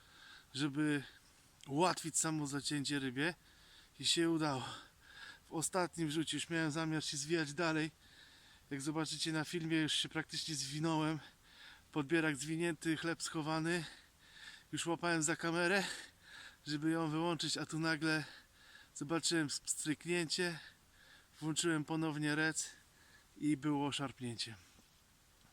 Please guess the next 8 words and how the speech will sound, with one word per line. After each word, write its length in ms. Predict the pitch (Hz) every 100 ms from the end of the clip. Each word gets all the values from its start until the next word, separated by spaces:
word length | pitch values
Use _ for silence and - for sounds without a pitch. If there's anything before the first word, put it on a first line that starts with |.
| - - - - -
Ryba, 460 | 143 139 143 131 - - - - - - - - - - 135
ryba 300 | 147 135 147
lekko 340 | 151 - 147
uszkodzona, 680 | 143 - 160 139 139 131 135
jak 100 | 127
zaraz 240 | 143 135
wam 160 | 131 131
pokażę. 480 | 139 147 120 135